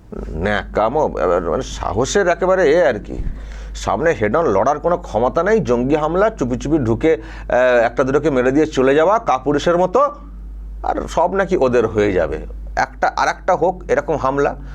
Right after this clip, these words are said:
আমি তো বলবো যে বিরোধীরা এখন এই মুহূর্তে, বিরতি পুরোপুরি নেই নিশ্চয়ই, আহ, মানে সেনা তার মতো করে কাজ করছে, কিন্তু আর একটা হামলা হোক, একটা করে দেখা,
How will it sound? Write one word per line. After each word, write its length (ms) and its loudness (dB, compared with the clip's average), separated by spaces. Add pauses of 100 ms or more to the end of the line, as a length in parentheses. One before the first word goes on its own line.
(100)
আমি 180 -2
তো 120 0
বলবো 480 2
যে 200 2
বিরোধীরা 500 2
এখন 340 -2
এই 160 2
মুহূর্তে, 520 2 (260)
বিরতি 360 2
পুরোপুরি 460 2
নেই 200 2
নিশ্চয়ই, 380 2
আহ, 340 0 (160)
মানে 220 2
সেনা 260 0
তার 160 0
মতো 160 0
করে 160 2
কাজ 240 0
করছে, 440 0 (480)
কিন্তু 340 0
আর 140 0
একটা 300 -2
হামলা 300 0
হোক, 140 -4
একটা 220 -2
করে 220 0
দেখা, 320 -2